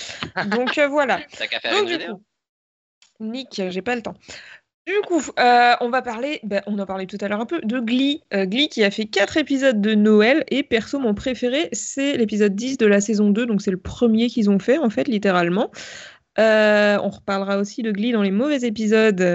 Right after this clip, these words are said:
Speaker 2: mais
Speaker 1: Non
Speaker 2: c'est un
Speaker 1: plus.
Speaker 2: peu après. <laughs> Euh, du coup, donc, dans cet épisode, de,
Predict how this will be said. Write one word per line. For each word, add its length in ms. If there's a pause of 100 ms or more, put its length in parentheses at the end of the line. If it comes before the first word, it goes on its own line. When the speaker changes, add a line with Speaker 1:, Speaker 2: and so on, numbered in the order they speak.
Speaker 2:
mais 240
Speaker 1:
Non 120
Speaker 2:
c'est 120
un 100
Speaker 1:
plus. 60
Speaker 2:
peu 100
après. 300 (200)
<laughs> 1000 (760)
Euh, 340
du 140
coup, 200
donc, 180
dans 120
cet 180
épisode, 320
de, 200